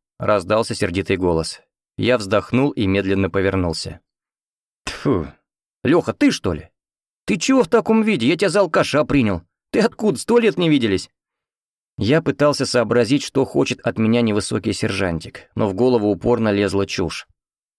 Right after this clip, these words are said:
Как он с таким маленьким ростом дотянулся до моего плеча? Прыгал, что ли? С трудом до меня дошло, что милиционер обратился ко мне по имени, значит, мы знакомы.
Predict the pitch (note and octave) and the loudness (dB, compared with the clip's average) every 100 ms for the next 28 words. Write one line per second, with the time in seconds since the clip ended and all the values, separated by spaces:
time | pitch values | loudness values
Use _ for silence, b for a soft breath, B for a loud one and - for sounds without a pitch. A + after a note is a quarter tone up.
0 | _ _ _ _ - D#3 D3 A2+ - C3+ | _ _ _ _ -8 -2 0 0 -2 0
1 | B2+ B2+ C3+ A#2+ A#2+ C3+ E3+ - G2 G2 | 2 4 2 2 2 2 0 -2 -4 -2
2 | A#2 D#3 B3 A#2+ C3 C3 - C3 - F2 | 0 0 -2 0 0 0 0 -2 -2 -6
3 | - A#3+ A#3+ G#2+ F#2 - F2 D2 - _ | -2 0 0 0 -2 -4 -6 -6 -14 _
4 | _ _ _ _ _ _ - - G#2 F#2+ | _ _ _ _ _ _ -20 -6 -4 0
5 | G2+ F2+ F2+ F2+ F2+ F2+ C3 A#2+ - E2 | 0 0 -2 -2 -2 -2 0 -2 -2 -6
6 | E2+ F2+ F#2 A2 B2 A2+ G2 F#2+ A#2+ A#2 | -4 -6 -4 -2 -2 -2 -4 -2 -2 -4
7 | - G#2+ G#2+ - G#2+ C3+ F#2 D#2+ D#2 E2+ | -4 -2 -2 0 0 0 0 -2 -4 -6
8 | - G2 F2 G#2 - G2 D2 | -4 -6 -4 -4 -4 -4 -4